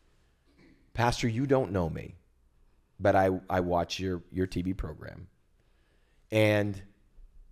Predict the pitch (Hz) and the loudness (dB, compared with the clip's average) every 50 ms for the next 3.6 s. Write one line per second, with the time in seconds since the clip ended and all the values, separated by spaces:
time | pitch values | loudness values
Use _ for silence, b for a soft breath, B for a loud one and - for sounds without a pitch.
0 | - - _ _ _ - - - - - - - - - - 127 135 147 139 - | -20 -20 _ _ _ -20 -20 -20 -20 -20 -20 -20 -4 4 6 8 8 8 8 6
1 | 143 127 117 110 107 107 107 104 - - 113 101 98 104 101 101 - 85 101 104 | 4 4 4 4 6 6 6 4 4 0 -2 0 2 4 4 2 2 0 2 2
2 | 104 98 - - 104 98 98 - 98 92 90 87 92 90 95 95 92 98 82 80 | 2 2 2 0 0 0 0 0 0 -2 -2 0 0 2 2 2 0 -2 -4 -6
3 | 78 - 90 78 - 87 71 - - - - - | -6 -6 -8 -6 -4 -6 -6 -6 -10 -14 -16 -18